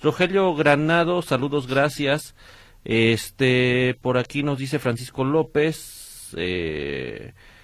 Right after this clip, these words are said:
eh, Carlos Cuellar, pregunta para José Luis Escamilla: ¿qué sucedió como a las once de la mañana cerca del Canelo? Ya que hubo mucha Guardia Nacional y se escucharon balazos. Saludos y bendiciones para todos. ¿Qué pasó?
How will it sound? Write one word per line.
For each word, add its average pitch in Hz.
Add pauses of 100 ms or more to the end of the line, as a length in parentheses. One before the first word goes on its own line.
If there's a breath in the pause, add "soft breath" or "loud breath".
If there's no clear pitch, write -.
(260 soft breath)
eh, 113 (240)
Carlos 165
Cuellar, 143
pregunta 151
para 147
José 127
Luis 139
Escamilla: 131
¿qué 170
sucedió 165
como 160
a -
las 131
once 151
de 151
la 135
mañana 127
cerca 135
del 123
Canelo? 123 (360 soft breath)
Ya 117
que -
hubo 147
mucha 143
Guardia 139
Nacional 135
y 139
se 139
escucharon 123
balazos. 98
Saludos 131
y 127
bendiciones 110
para 95
todos. 90
¿Qué 180
pasó? 175